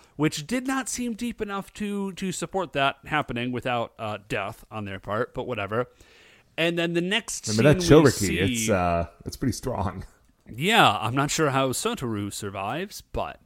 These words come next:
Speaker 1: so, uh, the next scene we see is Goro and Satoru sort of stumbling out of the river.
Speaker 2: Yeah, now Goro
Speaker 1: Uh,
Speaker 2: at this point has untransformed. He is just back in his jumpsuit.
Speaker 1: Yes.
Speaker 2: And
Speaker 1: Yeah.
Speaker 2: somehow taking a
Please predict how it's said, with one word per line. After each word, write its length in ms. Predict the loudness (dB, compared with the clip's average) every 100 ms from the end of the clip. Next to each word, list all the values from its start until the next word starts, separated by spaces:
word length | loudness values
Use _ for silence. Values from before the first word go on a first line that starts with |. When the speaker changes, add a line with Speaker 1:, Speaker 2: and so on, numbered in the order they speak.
| -20 -20 -20 _
Speaker 1:
so, 600 | -12 0 4 6 6 4
uh, 160 | 2 4
the 100 | 4
next 280 | 4 4 2
scene 140 | 2
we 160 | 2 2
see 560 | 0 -2 2 2 4 0
is 260 | -2 -10 -14 0
Goro 260 | 2 4
and 80 | 2
Satoru 640 | 2 -2 0 4 4 2 -2 _ _ _ -6
sort 180 | -4 -2
of 60 |
stumbling 840 | 0 0 4 4 4 2 2 0 -2 2
out 260 | 2 2 -8 -2
of 380 | 2 2 0 0
the 100 | 0
river. 500 | 0 -2 -4 -16 -2
Speaker 2:
Yeah, 160 | 0 2
now 140 | 0
Goro 400 | 4 6 8 6
Speaker 1:
Uh, 80 | 6
Speaker 2:
at 40 |
this 140 | 2 2
point 300 | 2 0 2
has 220 | 2 0 -2
untransformed. 1080 | 0 2 2 0 0 0 0 0 0 0 2
He 100 | 4
is 100 | 4
just 200 | 4 4
back 220 | 4 4
in 60 | 2
his 140 | 2
jumpsuit. 440 | 2 0 2 0 -2
Speaker 1:
Yes. 140 | -6 -14 _ _ _ -20 -16 -6
Speaker 2:
And 280 | 0 2 4
Speaker 1:
Yeah. 220 | 2 0
Speaker 2:
somehow 720 | 0 2 4 4 4 6 6
taking 400 | 8 4 4 -2
a 140 | 2